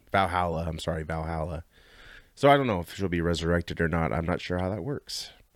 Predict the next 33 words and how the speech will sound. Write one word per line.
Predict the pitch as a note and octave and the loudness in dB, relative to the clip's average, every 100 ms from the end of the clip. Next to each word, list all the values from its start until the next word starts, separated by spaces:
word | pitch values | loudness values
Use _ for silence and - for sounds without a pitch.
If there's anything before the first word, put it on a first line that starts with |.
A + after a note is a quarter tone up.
| _ | _
Um, | - - - - - | -14 -12 -12 -14 -10
but | D#2+ | -6
I'm | D#2+ | -4
glad | E2 E2 | -2 -2
she | - | 0
made | G2 E3 | 0 0
it. | - - _ _ _ | -2 -10 _ _ _
And | E2 | -12
she | - E2 | -8 -2
definitely | E2+ - F2+ E2+ - | -2 0 -2 -2 -2
earned | F2+ G2 E2+ D#2+ - - - _ _ _ - | -2 0 -2 -8 -12 -20 -20 _ _ _ -8
that, | F2 D#2+ D2+ - | -2 -2 -2 -4
um, | E2 E2 D#2+ D#2 - - _ _ _ _ _ _ _ _ - - _ _ - | -4 -2 -4 -6 -12 -20 _ _ _ _ _ _ _ _ -20 -20 _ _ -14
that, | - E2 - | -8 -8 -6
uh, | C#2 | -6
escape, | C2 - - G2 - - - - _ _ - | -4 -2 0 0 -2 -12 -20 -20 _ _ -12
if, | D#2+ - - - | -10 -12 -16 -12
if | F2+ - - | -12 -14 -20
you | |
call | - F2 C#2+ | -6 -2 -2
it | D#2+ | -2
that. | E2+ E2 - - - - - _ - | 0 0 -2 -12 -20 -20 -20 _ 2
Um, | F#2 F2+ F2+ F2+ E2+ D#2+ - _ _ - | 4 6 6 4 0 -8 -16 _ _ -2
yeah. | G3+ F3 D#2+ - _ _ _ _ _ - _ _ _ _ | 0 0 -4 -14 _ _ _ _ _ -20 _ _ _ _
Trying | - D#3 | 0 2
to | |
think | D3 C#3 | 4 2
if | A2+ | 0
there | F#2 - G2 | -2 -4 -2
was | F#2 | 0
anything | A2 C#3 C3+ | 0 2 2
else. | A#2+ C3+ E2 E2+ - - | 2 2 0 -2 -8 -8
Uh, | D#2 E2 E2 D#2 | -4 -2 -2 -2